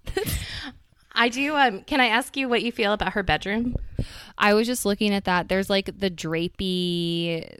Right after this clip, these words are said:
Speaker 2: the
Speaker 1: <laughs>
Speaker 2: drapey
Speaker 1: So weird. It's
Speaker 2: drapeys.
Speaker 1: creepy.
Speaker 2: The drapey drapeys behind her bed, and then
Speaker 1: It's very heavy, and yeah, the drapey drapeys. It's, it's like it wants to be a canopy style bed, but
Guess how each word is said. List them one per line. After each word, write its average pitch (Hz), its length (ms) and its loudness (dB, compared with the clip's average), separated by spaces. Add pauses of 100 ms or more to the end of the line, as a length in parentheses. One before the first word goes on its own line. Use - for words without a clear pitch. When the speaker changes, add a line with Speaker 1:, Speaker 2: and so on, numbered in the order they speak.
Speaker 2:
the 262 180 6
Speaker 1:
<laughs> - 0 -
Speaker 2:
drapey 185 380 -2
Speaker 1:
So 247 280 4
weird. 254 280 4
It's 233 140 -4
Speaker 2:
drapeys. - 40 -14
Speaker 1:
creepy. 240 540 -4 (100)
Speaker 2:
The 240 80 0
drapey 226 380 2
drapeys 202 440 0
behind 185 360 -2
her 180 580 -2
bed, 170 420 0
and 180 220 -2
then 170 540 0
Speaker 1:
It's - 100 -16
very 247 260 0
heavy, 190 760 -2 (100)
and 175 500 -2
yeah, 180 160 0
the 180 120 -4
drapey 190 320 -4
drapeys. 175 880 -6
It's, - 260 -8
it's - 320 -8 (220)
like 196 240 -2
it - 80 -8
wants 185 300 -2
to 202 60 -6
be 190 160 -4
a 170 60 -2
canopy 185 720 -8
style 180 460 -4
bed, 175 360 -4
but 151 300 -8